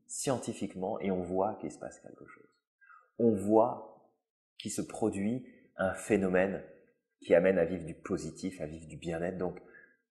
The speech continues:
développez ça. Allez dans ce sens-là. Faites confiance à cette science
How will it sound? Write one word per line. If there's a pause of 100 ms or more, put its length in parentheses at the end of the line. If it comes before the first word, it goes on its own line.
(440)
développez
ça. (600)
Allez
dans
ce
sens-là. (1120)
Faites
confiance (260)
à
cette
science